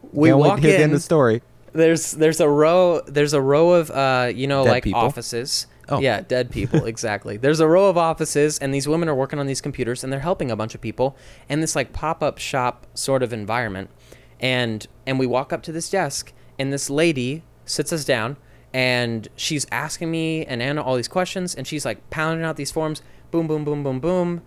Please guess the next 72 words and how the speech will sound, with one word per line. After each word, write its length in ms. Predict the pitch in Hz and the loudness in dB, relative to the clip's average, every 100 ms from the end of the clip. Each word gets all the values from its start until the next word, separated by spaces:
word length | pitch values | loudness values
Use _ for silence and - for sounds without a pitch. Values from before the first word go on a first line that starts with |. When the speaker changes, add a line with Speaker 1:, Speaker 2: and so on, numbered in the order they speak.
| _ | _
Speaker 1:
fills 320 | - 160 143 | -4 0 0
them 140 | 135 117 | -2 -4
out 240 | 123 120 | -4 -4
in, 160 | 120 107 | -6 -8
like, 260 | 92 - _ _ _ - - _ _ _ | -10 -12 _ _ _ -20 -20 _ _ _
ten 400 | - - 143 113 | -6 -4 -2 -4
minutes, 480 | 131 170 185 - - - | -4 -4 -4 -8 -10 -8
prints 240 | - 131 | -6 -6
them 100 | - | -6
out 220 | 113 117 - | -6 -6 -2
for 100 | 160 | 0
us. 360 | 156 - - - | 0 -4 -8 -6
Anna 200 | 131 120 | -6 -4
sends 280 | - 139 - | -4 -4 -2
her, 100 | 120 | -2
like, 220 | 95 - | -2 -4
a 40 | |
scan 280 | 117 - 131 | -8 -6 -6
of 60 | 107 | -6
my 120 | 98 | -8
passport, 580 | - 151 147 - 151 123 | -6 -6 -6 -4 -2 -2
my 140 | 104 | -6
plane 240 | 104 151 139 | -8 -8 -8
ticket, 300 | 151 160 - | -6 -6 -4
boom, 180 | 143 | -4
boom, 240 | 135 147 143 - - | -2 -4 -4 -10 -16
prints 240 | - 143 - | -10 -10 -8
them 140 | 120 | -6
out, 240 | 156 - - - | -6 -8 -14 -20
takes 280 | - 180 - | -6 -4 -2
my 100 | - | -4
photo, 400 | - 160 170 165 165 - | -2 0 0 0 -4 -6
puts 220 | - 170 | -4 -2
it 80 | 156 | 0
all 160 | 156 147 | 0 0
in 160 | 127 | -2
an 140 | 139 147 | -4 -4
envel-, 120 | 156 | -4
like, 280 | 127 117 - | -2 -2 -2
puts 200 | - - | -6 -4
it 60 | 151 | 0
all 120 | 151 | 0
in 80 | 135 | -2
a 60 | |
folder, 420 | - 139 147 147 - - - | -2 -2 0 -4 -6 -18 -4
hands 240 | 160 147 | -2 -2
it 80 | 147 | -4
to 180 | 151 143 | 0 0
us, 260 | 127 - - - | 0 -6 -12 -2
tells 200 | 170 165 | 0 0
us 140 | 156 | 0
the 100 | - | -2
four 260 | - 175 175 | 0 2 2
things 240 | 180 160 | 2 -2
we 80 | 151 | -2
need 120 | 156 | -2
to 60 | 143 | 0
tell 140 | 160 | 0
the 160 | 135 127 | 0 0
embassy 460 | 127 117 123 113 | 0 -2 -2 -2
when 300 | 101 120 131 | -2 0 0
we 100 | 123 | 0
walk 260 | 117 117 113 | 2 0 0
in 80 | 113 | -4
if 80 | 120 | -4
we 60 | |
want 160 | 113 107 | -4 -4
a 20 | |
Speaker 2:
<gasps> 100 | 120 | -4
Speaker 1:
passport 360 | 147 131 120 110 | -4 -2 -4 -2
that 200 | 113 - | -4 -2
day, 320 | 104 104 | -2 -2